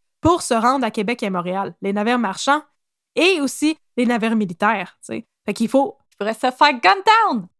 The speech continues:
Speaker 1: Exactement, il faut protéger tout ça. Fait que si c'est vrai qu'il y a des sous-marins allemands dans ce coin-là, c'est une très, très mauvaise nouvelle. Alors, le vingt octobre, on est rendu en mille neuf cent trente-neuf. Sur les ordres de la Marine royale, le N C S M Laurier quitte le port d'Halifax en direction d'Anticosti,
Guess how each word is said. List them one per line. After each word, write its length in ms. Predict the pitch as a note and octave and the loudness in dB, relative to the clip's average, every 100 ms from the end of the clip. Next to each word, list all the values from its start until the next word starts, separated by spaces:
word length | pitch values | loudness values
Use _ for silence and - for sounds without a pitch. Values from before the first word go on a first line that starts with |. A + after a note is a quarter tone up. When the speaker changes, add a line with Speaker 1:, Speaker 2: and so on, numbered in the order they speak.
| _ - | _ -4
Speaker 1:
Exactement, 480 | A#3+ D#4+ G#4 F4+ | 2 2 4 2
il 140 | F#4 F4 | 2 2
faut 120 | D4+ | 0
protéger 380 | C4+ C4 C4+ F4 | 0 0 0 -2
tout 140 | E4 | -2
ça. 180 | - G#3+ | -4 -4
Fait 80 | G#3+ | -4
que 60 | |
si 100 | - | -4
c'est 160 | G4+ F#4+ | 0 2
vrai 240 | A#3+ D4 G#4 | 2 0 -2
qu'il 140 | A#3+ | 0
y 60 | C4+ | 0
a 40 | |
des 120 | B3+ | 0
sous-marins 400 | A#3 A#3 G#3+ C#4 | -2 0 2 2
allemands 160 | A#3 C4 | 2 0
dans 80 | A#3+ | -2
ce 80 | |
coin-là, 220 | - G3+ D4 | -4 -4 -2
c'est 200 | C4+ B3+ | -2 -2
une 140 | A3+ | -4
très, 160 | - G#4+ | -4 -4
très 160 | C#4+ | -2
mauvaise 240 | G#3+ G#3 G#3+ | 0 -2 -2
nouvelle. 300 | G3+ C4 F#3 | -4 -4 -2
Alors, 240 | A#3+ C#4+ | 2 2
le 80 | C#4 | 2
vingt 100 | C4 B4 | 2 0
octobre, 640 | F#4+ - F#4+ C4+ A3 G#3+ G#3+ _ _ _ _ _ _ _ A#3 | -2 0 0 0 0 -2 -4 _ _ _ _ _ _ _ 0
on 100 | A#3 | 0
est 80 | A#3 | 2
rendu 360 | A3+ G#3 B3 | 0 0 0
en 200 | A3+ B3+ A3+ | 2 2 2
mille 160 | A3+ | 0
neuf 100 | A3 | 0
cent 80 | A#3+ | -4
trente-neuf. 460 | A3+ C4 F#4 E4 - - _ _ - | -4 -2 -2 -4 -10 -20 _ _ 0
Sur 160 | F4+ | 2
les 240 | F4+ D#4+ C#4 | 4 4 4
ordres 240 | D4+ A#3 | 2 2
de 60 | A3+ | 0
la 60 | |
Marine 300 | A3 A3+ B3 | 0 0 0
royale, 480 | A3+ A3 C4 G#3 G3+ - _ _ | 0 0 0 -2 -6 -12 _ _
le 380 | A3+ A3 A#3+ A#3 - | -2 2 2 0 0
N 420 | D4 C#4 A#3 G#3+ _ - | 0 2 0 -4 _ -14
C 420 | - - C#4+ A3+ - | -8 -2 -2 -4 -6
S 220 | G#3+ - | -8 -2
M 320 | C4 G#3+ F#3+ - | -2 -2 -4 -4
Laurier 600 | G#3+ A3 A3 A3 C#4+ D#4+ - | 0 2 2 0 -2 -4 -2
quitte 180 | F4 | 0
le 100 | C4+ | 2
port 200 | A#3 C4+ | 2 2
d'Halifax 540 | A#3+ A3+ A3 C4 C4+ - | 2 -2 0 -2 -2 -6
en 80 | G#3+ | -4
direction 380 | G3 G#3+ G#3+ D#4+ | -2 -4 -2 -2
d'Anticosti, 720 | A3 G#3 - G3 - - | -2 -4 -6 -8 -8 -12